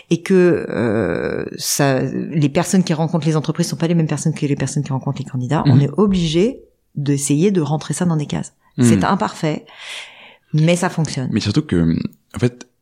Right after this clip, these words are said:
Speaker 2: tu, tu, je comprends, t'as beaucoup travaillé sur le côté candidat, mais là où tu vas pas être aidé, c'est, enfin, tu vas les faire rentrer dans une case et t'as tout prévu pour disséquer, pour comprendre, euh, c'est toutes les différentes parties de sa personnalité. Mais en fait,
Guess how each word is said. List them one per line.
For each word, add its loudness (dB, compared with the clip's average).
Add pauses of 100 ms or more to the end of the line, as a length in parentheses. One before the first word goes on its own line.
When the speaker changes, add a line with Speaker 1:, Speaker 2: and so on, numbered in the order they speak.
(260)
Speaker 2:
tu, -6
tu, -6
je -4
comprends, 2
t'as -2
beaucoup 0
travaillé 2
sur 0
le -6
côté -4
candidat, -2 (640)
mais 4
là 6
où 4
tu -6
vas -2
pas 0
être -2
aidé, 2
c'est, -4
enfin, -4
tu -12
vas 4
les 0
faire -4
rentrer -2
dans 4
une 0
case 0
et -2
t'as -6
tout -4
prévu 2
pour -8
disséquer, 0
pour -12
comprendre, 0
euh, 0
c'est -4
toutes -4
les 2
différentes -2
parties -6
de -8
sa -8
personnalité. -6 (960)
Mais 2
en 4
fait, 0